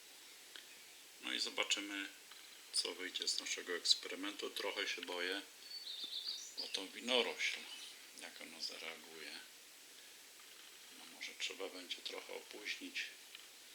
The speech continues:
e, termin spalenia tej siarki, odkażenia, dopóki te latorośla nie zdrewnieją i nie pozbędą się liści.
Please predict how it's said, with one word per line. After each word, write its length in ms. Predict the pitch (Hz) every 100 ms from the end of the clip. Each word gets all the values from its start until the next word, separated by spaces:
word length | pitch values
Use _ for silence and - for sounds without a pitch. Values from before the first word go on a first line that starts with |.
| - - - - - - - - -
e, 40 | 78 80 - - - - - - - - - - - - - -
termin 440 | 107 - 87 80
spalenia 580 | - - - 87 85 85
tej 240 | - 90 90
siarki, 460 | - 82 - 90
odkażenia, 720 | 85 - - 90 87 78 87 - - - - - - - - -
dopóki 440 | - - - -
te 160 | - 90
latorośla 880 | 87 87 87 87 82 - 90 90
nie 340 | 90 90 90 85
zdrewnieją 880 | - - 92 82 87 85 87 92 92 - - - - - - - - - - - -
i 300 | 92 87 87 87
nie 120 | 90
pozbędą 600 | - - 95 87 92 92
się 160 | -
liści. 400 | 98 95 - 95